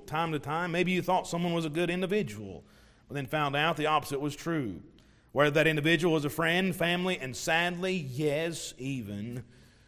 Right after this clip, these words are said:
even church members. And the image that you had of that individual was shattered when they were a big disappointment to you. Listen, that does happen. I, uh, I read a story about a, about a husband and wife.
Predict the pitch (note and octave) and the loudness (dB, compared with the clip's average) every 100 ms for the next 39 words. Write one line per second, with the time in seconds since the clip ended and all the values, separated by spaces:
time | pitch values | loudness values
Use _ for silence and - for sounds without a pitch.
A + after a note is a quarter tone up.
0 | - - _ G#2 A2 G#2+ C3 G#2+ - G2+ | -20 -20 _ -10 -8 -6 -4 -4 -6 -10
1 | D#2+ D#2+ - - - - - - _ _ | -12 -16 -18 -20 -20 -20 -20 -20 _ _
2 | _ - B2 F#3+ B3 F3+ G3 G3+ F3+ G#3 | _ -6 6 8 8 10 8 8 8 8
3 | G#3+ G3 G3+ G3+ F#3+ G3 F#3+ G3+ G3+ - | 6 6 6 6 8 6 6 4 4 4
4 | A#3 F3 A#2 G#2+ A2+ A#2+ B2 A2 A2 G#2+ | 2 2 2 -4 -6 -6 -4 -4 -2 -4
5 | G#2+ D3 D3+ D#3 D3+ D3+ - C3 B2 B2 | -2 -2 -2 -4 -2 -6 -4 -6 -6 -10
6 | - C3+ A#2+ G#2+ F#2+ A2 - G#2 A2+ G#2 | -6 -6 -4 -4 -4 -6 -8 -8 -8 -6
7 | G#2+ - - B2+ G#2+ - - - - - | -8 -8 -12 -14 -12 -16 -20 -20 -20 -18
8 | - - - _ - - E3 F3 E3 C3+ | -18 -18 -20 _ -12 4 8 10 8 8
9 | A#2+ - - - D3+ G3 E3+ - F3 B2+ | 6 2 -10 2 6 6 6 4 4 4
10 | C#3+ F3 - - - _ _ _ _ C#3 | -2 -6 -16 -20 -20 _ _ _ _ 4
11 | F3 E3+ D3 - C#3+ E3 E3+ F3 F3+ F3 | 8 10 10 6 6 8 8 6 2 2
12 | F3+ F#3 C#3 - - | 2 2 0 -6 -16